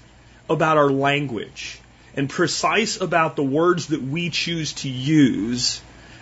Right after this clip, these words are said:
um, and make some allowance for, for marketing. Because when you're putting ideas out there, whether you realize it or not,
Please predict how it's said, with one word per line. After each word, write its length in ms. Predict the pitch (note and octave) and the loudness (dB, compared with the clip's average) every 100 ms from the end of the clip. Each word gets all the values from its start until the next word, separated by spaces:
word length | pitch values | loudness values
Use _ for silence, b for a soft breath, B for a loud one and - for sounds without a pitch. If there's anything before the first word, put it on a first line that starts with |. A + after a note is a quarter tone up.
| B | B
um, 440 | C#3 C#3+ C3+ C3+ A#2+ | 2 4 2 0 -4
and 140 | D3+ E3+ | -2 0
make 160 | F3+ | 0
some 240 | - G3 F#3 | -2 -2 -2
allowance 440 | E3+ D3+ D3+ C#3+ | 0 0 0 -2
for, 260 | - C#3+ C3 - | -2 -2 -2 -6
for 160 | D#3 | -4
marketing. 480 | C#3+ C#3+ C3 G2+ E2+ - | 0 0 0 -4 -12 -8
Because 300 | C3 D#3 B2+ | -4 -2 -2
when 140 | C#3 | -2
you're 140 | C#3+ D3+ | 0 -2
putting 320 | - G3 F#3 | 0 -2 0
ideas 400 | D3 C#3 D3+ C#3 | -2 0 -2 0
out 220 | B2 A2 | 0 0
there, 280 | A#2+ A2+ A#2 | 0 0 0
whether 220 | A#2 C3 | 0 -2
you 80 | B2 | 0
realize 300 | C3+ C3 A#2+ | 2 2 0
it 60 | A2+ | -4
or 80 | A#2 | -4
not, 340 | C#3 A#2+ | -2 -2